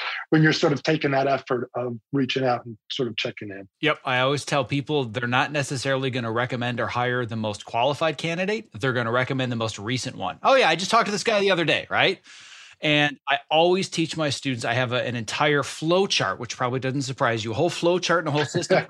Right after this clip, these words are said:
Speaker 2: for
Speaker 1: <laughs>
Speaker 2: follow-up. I call it the Andy Dufresne technique,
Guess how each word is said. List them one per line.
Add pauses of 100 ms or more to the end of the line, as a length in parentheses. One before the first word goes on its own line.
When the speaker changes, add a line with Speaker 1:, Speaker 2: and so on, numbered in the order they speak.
Speaker 2:
for
Speaker 1:
<laughs>
Speaker 2:
follow-up.
I
call
it (260)
the
Andy
Dufresne
technique,